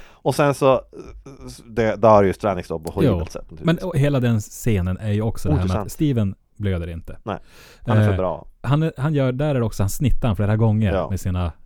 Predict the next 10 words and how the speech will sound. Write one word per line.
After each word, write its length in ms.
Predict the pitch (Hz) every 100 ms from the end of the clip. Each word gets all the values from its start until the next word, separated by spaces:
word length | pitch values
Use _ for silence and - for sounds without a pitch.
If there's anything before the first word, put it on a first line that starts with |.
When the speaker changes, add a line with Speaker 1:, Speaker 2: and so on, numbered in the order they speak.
| -
Speaker 2:
ja, 220 | 113 131
där, 400 | 113 101 95 90 - -
<laughs> 380 | - 165 135 -
flamset 320 | 110 104 120
Speaker 1:
Barn-, 160 | 113 110
Speaker 2:
han 100 | 107
kör. 80 | 131
Speaker 1:
barnviftandet. 640 | 101 117 120 131 110 98 - - - 120
Speaker 2:
Ja. 100 | 131
Eh, 220 | 120 123